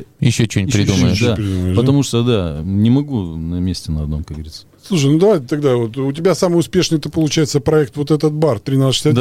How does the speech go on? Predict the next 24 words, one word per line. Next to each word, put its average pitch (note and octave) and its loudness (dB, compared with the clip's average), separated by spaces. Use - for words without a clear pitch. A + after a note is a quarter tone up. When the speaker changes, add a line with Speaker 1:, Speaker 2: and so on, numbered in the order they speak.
Speaker 3:
девять G#2+ -4
Speaker 2:
Да. - -16
Speaker 3:
все-таки, G#2 -2
Speaker 2:
Да, A2 2
Speaker 3:
да? C#3 2
Speaker 2:
да. G#2+ -4
Speaker 3:
Не C3+ 2
вот F3 2
эти B2 -2
бункеры A2+ 0
и - 0
дрова A2 2
и F2 -4
как F2+ -6
там? C#2+ -10
Speaker 2:
Нет, E3+ 2
нет. G#2+ 2
Ну, B2+ 0
ну, F3 2
я, F3+ 2
я E3 2
в - -4
поселке F3+ 0
тогда, A2+ 2